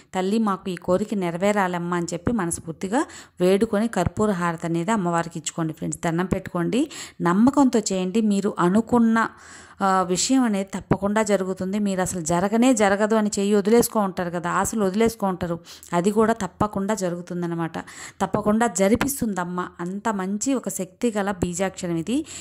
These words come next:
ఈ బీజాక్షరాన్ని మీ అరచేతిలో చందనం కానీ, గంధం కానీ, పసుపు కానీ, ఇందులో కొంచెం జవ్వాదైనా కలపండి, లేకపోతే పచ్చకర్పూరమైనా కలపండి ఫ్రెండ్స్. పచ్చకర్పూరమైన క-,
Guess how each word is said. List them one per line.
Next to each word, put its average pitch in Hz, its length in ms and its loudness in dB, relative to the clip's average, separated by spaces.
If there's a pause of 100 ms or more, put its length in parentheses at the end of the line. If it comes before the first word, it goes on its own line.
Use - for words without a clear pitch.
(160)
ఈ 220 120 4
బీజాక్షరాన్ని 208 720 0
మీ 240 180 2
అరచేతిలో 190 680 0
చందనం 202 560 0
కానీ, 196 440 -4
గంధం 180 360 -2
కానీ, 185 200 -2
పసుపు - 380 -4
కానీ, 175 320 -6 (340)
ఇందులో 190 260 0
కొంచెం 180 380 -4
జవ్వాదైనా 196 600 0
కలపండి, 180 640 -4 (280)
లేకపోతే 190 640 0
పచ్చకర్పూరమైనా 202 1120 -2
కలపండి 165 440 -6
ఫ్రెండ్స్. 160 360 -8
పచ్చకర్పూరమైన 175 800 -6
క-, 185 180 -12